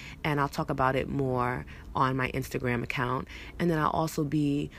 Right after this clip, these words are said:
hosting, um, the first, I'm doing an, an affirmation event, essentially. I will be helping women affirm themselves for a sel-, a day of self-love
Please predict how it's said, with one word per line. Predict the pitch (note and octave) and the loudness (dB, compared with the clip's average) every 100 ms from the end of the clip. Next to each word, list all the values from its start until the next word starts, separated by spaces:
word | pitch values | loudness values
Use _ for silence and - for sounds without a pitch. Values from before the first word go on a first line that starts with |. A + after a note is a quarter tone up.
| - | -16
hosting, | - F3+ D#3 - D#3 C#3+ C#3 C#3+ - - - - - - | -2 0 0 0 2 4 4 0 -6 -12 -14 -12 -12 2
um, | D3+ C#3+ C#3 C3 C3+ D3+ - - - - - - - - - - | 4 6 4 2 0 -4 -8 -16 -16 -16 -18 -18 -18 -18 -14 -6
the | C#3+ | -2
first, | D3 - E3 D#3+ - - | 0 2 2 2 -6 0
I'm | D#3 | 2
doing | D#3 D#3+ | 4 2
an, | D3+ - - | 0 2 4
an | C#3+ - | 4 6
affirmation | D3+ D#3 - C3 C3+ D3 - C3 A#2 A#2 D3+ - - - - - - - - - - - - - - | 4 4 0 0 2 0 0 -2 -2 -4 -8 -12 -16 -18 -18 -20 -18 -14 -14 -14 -16 -18 -18 -14 0
event, | D3+ B2 B2+ A2+ - - | 0 4 2 2 -2 -2
essentially. | - - A#2+ A#2 B2 A2+ G#2+ | -2 0 -2 -2 -2 -2 2
I | B2 | 2
will | B2 | 2
be | C3 B2+ C3 - - - | 0 0 0 0 -4 -2
helping | D3 C#3+ C3+ | 0 2 2
women | C3 C3 | 2 0
affirm | C3 D3 C3+ C3 | -2 0 2 2
themselves | B2 - B2 A#2 A#2+ C3+ | -2 0 2 2 -2 -6
for | - C3 A2+ | -2 0 2
a | |
sel-, | B2 - C3 C3 | 0 0 0 2
a | C#3+ | 0
day | C3 C3+ | 2 2
of | C3+ | 0
self-love | - B2+ - C3 A2+ C#2+ - | 0 0 2 2 2 0 -8